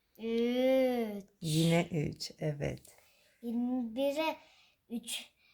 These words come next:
Speaker 1: kaç eklersek yirmi dört olur? Üç.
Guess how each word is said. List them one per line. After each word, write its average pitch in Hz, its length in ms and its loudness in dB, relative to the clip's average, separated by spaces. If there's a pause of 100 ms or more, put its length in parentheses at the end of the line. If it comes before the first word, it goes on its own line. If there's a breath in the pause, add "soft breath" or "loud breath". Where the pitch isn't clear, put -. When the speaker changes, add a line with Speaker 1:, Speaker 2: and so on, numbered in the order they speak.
(480)
Speaker 1:
kaç 294 260 0
eklersek 339 840 0
yirmi 220 520 0
dört 208 360 -4
olur? 220 680 -6 (1000)
Üç. 233 1120 -2